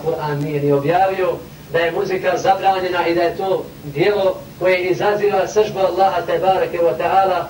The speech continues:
i bit će kazna i na dunjaluku, bit će kazna u kaburu i bit će kazna na sudnjeme danu.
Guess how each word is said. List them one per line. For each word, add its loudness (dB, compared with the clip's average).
i -8
bit 4
će -2
kazna -2
i 4
na 2
dunjaluku, 0
bit 2
će -4
kazna 0
u -2
kaburu 0
i -6
bit 0
će -2
kazna -2
na -2
sudnjeme -2
danu. 0